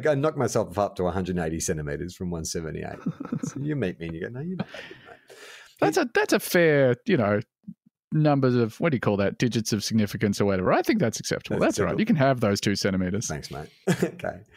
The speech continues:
Speaker 1: His face looked ten years older and he wore baggy jeans. Okay. So she's not enjoying this date. I think she's
Speaker 2: <laughs>
Speaker 1: immediately, she's in, in a bad spot. When we ordered food,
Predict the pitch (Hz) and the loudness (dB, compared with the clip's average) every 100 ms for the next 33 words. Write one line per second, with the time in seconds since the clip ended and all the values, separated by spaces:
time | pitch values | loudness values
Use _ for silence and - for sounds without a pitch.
0 | - - 143 131 175 214 208 180 175 - | -20 -4 -2 0 2 2 2 -2 -4 -10
1 | - 147 147 123 117 120 98 82 101 92 | -4 -2 -2 -2 0 0 0 -2 -4 -4
2 | 95 101 92 90 85 90 71 71 - 87 | 0 0 0 -2 -4 -6 -6 -10 -10 -10
3 | 80 - 92 110 113 175 202 214 123 95 | -10 -12 -10 -8 -6 -4 -2 -2 -2 -2
4 | 90 82 - - - - _ - - 135 | -2 -4 -8 -10 -12 -16 _ -10 -4 -4
5 | 117 151 117 92 90 87 90 - - _ | -2 -2 0 0 -2 -2 -4 -6 -16 _
6 | - 107 104 117 110 107 113 107 92 82 | -10 -10 -6 -6 -6 -8 -8 -4 -2 -4
7 | - - - _ _ - - - - 120 | -6 -8 -10 _ _ -20 -20 -20 -4 0
8 | 170 180 127 113 95 - 95 76 71 | 0 2 2 0 -2 -4 -4 -4 -6